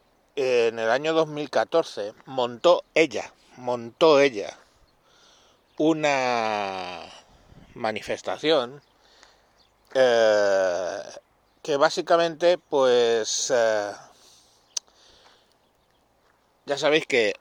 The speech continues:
claro, en, en la religión esta de ellos, islámica,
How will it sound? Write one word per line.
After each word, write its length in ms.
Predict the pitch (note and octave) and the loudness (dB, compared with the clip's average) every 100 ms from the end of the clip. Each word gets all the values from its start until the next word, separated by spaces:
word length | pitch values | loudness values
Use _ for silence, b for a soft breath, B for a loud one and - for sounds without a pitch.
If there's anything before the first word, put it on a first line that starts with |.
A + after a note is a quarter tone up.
| _ | _
claro, 380 | - C3+ A2+ F2 - - - | -2 0 0 -4 -12 -20 -8
en, 720 | A2 G#2 G#2+ G2+ G2 F#2+ F#2 b b b b _ _ b b b b - | -8 -6 -12 -16 -16 -20 -20 b b b b _ _ b b b b -12
en 180 | G#2+ G#2+ | -10 -6
la 160 | G2+ | -6
religión 840 | G2+ G#2+ G2+ G#2 - C3 C#3+ C#3 C#3 | -6 -8 -8 -12 -6 -2 0 0 -4
esta 760 | C#3 - C3+ B2+ C3 B2 B2 | -6 -4 -2 0 0 0 0
de 120 | B2+ | -2
ellos, 380 | C3+ C#3 D3+ - _ _ _ _ _ _ | -2 -4 -6 -10 _ _ _ _ _ _
islámica, 680 | B2+ A#2+ C3 C#3 A#2 C3 | -12 -8 -4 -4 -4 -6